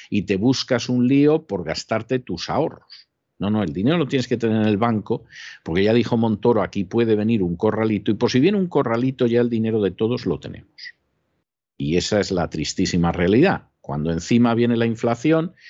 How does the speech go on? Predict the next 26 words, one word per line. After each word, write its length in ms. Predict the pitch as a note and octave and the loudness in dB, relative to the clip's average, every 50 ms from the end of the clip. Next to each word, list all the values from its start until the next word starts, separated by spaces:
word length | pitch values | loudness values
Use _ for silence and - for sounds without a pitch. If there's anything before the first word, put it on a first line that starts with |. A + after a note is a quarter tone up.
| - - - - _ _ | -20 -20 -20 -20 _ _
esto 640 | - - - - - - - A#2 A#2+ B2 - - - | -2 -2 -2 -4 -2 0 2 4 4 4 2 0 -4
a 120 | _ D2+ D2+ | _ -6 -4
los 180 | D#2 D#2+ - | -4 -4 -4
españoles 680 | E2+ E2 - - E2+ F2 G#2 C3 C#3 C3 A2+ F#2 D#2+ - | -4 -6 -4 -2 0 2 2 4 4 2 2 0 -2 -4
les 180 | D#2 D2+ D#2 E2 | -6 -8 -6 -4
deja 240 | F#2 F#2 - G#2 F#2+ | -4 -4 -4 -4 -4
sin 200 | - A2+ G#2 G2 | -2 -2 0 0
ahorros, 600 | G#2+ A#2 B2 C3 B2 B2 C3+ D3 C#3+ - - - | 2 2 2 2 2 0 0 0 -2 -4 -12 -14
a 80 | - B2+ | -14 -12
los 160 | A#2+ - - | -10 -8 -8
españoles, 680 | - - - - - G#2+ G2 G2 A#2+ B2+ B2+ C#3 D3 D#3+ | -8 -8 -10 -8 -6 -4 -2 0 0 2 2 2 2 2
a 60 | C#3+ | 0
los 360 | A2 F2 C2 D#2+ D2+ D2+ - | -2 -4 -6 -8 -8 -8 -8
americanos 800 | E2 E2 F2 E2 E2 D#2+ E2 - B2 B2 C#3 C3+ C#3+ D3+ E3 E3+ - - - - - - | -6 -6 -4 -4 -4 -6 -4 -2 0 0 0 2 0 0 -2 -2 -6 -14 -20 -20 -10 -6
y 100 | G2 F2+ | -4 -4
a 40 | |
los 220 | E2 E2 E2+ - - | -4 -4 -6 -8 -6
tailandeses, 880 | - D#2+ E2 D#2 F2 F2+ G2 A#2 C#3 E3 D3 - - - E3 G3+ - | -6 -4 -2 -2 -2 0 0 2 2 2 2 2 -2 -4 -6 -6 -6
porque, 580 | - _ - D3 - - - A2 A2 A#2 A#2 A#2 - - - - - - _ | -10 _ -14 -14 -12 -8 -4 -2 0 0 -2 -4 -10 -18 -20 -20 -20 -18 _
como 220 | - F#2+ E2+ F#2 F#2 | -4 -2 -2 0 2
dijo 640 | G2+ A2+ G#2+ - - A2 A2+ A2+ A2+ A2+ A2 G#2+ | 2 0 0 0 2 2 4 4 4 2 2 2
muy 400 | G2+ G#2 G#2+ A2+ A#2+ B2 A#2+ A2+ | 2 2 2 4 4 4 4 4
bien 300 | A2+ A#2+ C3+ C#3+ C3 A#2+ | 4 4 4 2 2 0
un 120 | A2+ A2 | -2 -4
conocidísimo 720 | G2 - G#2+ G#2+ G#2 - - G#2+ A2+ A#2+ A#2 - A#2 G#2+ G#2+ | -4 -4 -6 -6 -6 -4 -2 -2 0 0 0 -2 -2 0 -2
economista, 800 | G#2 - G#2 G#2 G#2+ A2+ C#3 F3 F3 F3 - - G2 E2 D2+ | -2 -2 -2 0 2 4 4 4 2 0 -2 -4 -4 -4 -4